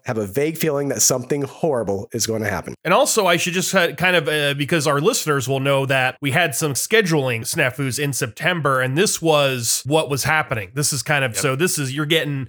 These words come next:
Speaker 2: you're finally getting the inside scoop of what happened
Speaker 1: Yes.
Speaker 2: to our friend Forrest.
Speaker 1: Now we're moving into exactly the core part of the story here.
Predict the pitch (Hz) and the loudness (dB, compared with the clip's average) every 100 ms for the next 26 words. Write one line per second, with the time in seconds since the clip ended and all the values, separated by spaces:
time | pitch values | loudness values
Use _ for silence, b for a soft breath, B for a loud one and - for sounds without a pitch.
0 | _ - 139 - 196 208 190 151 202 208 | _ -8 -6 0 0 2 0 2 2 2
1 | 160 139 156 190 196 - 185 160 - - | -2 -2 2 2 2 0 0 0 -4 -6
2 | 214 170 - 123 113 147 147 160 135 143 | -4 -4 -4 -10 -4 0 0 2 2 2
3 | 156 - 143 131 165 170 175 190 190 185 | 2 4 4 2 2 2 0 2 4 2
4 | 107 - - - 156 175 214 190 185 190 | 0 -10 -12 -8 -2 0 2 0 0 0
5 | 170 160 160 - 151 135 127 117 127 120 | 0 0 0 0 0 0 -2 -2 -2 0
6 | 143 127 113 104 120 - 147 147 139 - | 0 0 -2 -4 -4 -4 -2 0 -2 -2
7 | 135 123 110 110 - 110 87 87 - 98 | -2 0 0 0 0 0 -2 -2 -2 -4